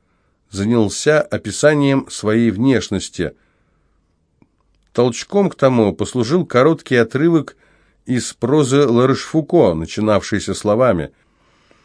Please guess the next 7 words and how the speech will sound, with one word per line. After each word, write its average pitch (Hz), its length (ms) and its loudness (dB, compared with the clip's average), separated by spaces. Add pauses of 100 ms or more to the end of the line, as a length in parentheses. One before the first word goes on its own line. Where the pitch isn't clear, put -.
(160)
"Я 113 220 2
среднего 101 560 0
роста, 147 460 2
гармонично 113 840 0
и 110 40 2
хорошо 107 520 0
сложён". 110 680 -2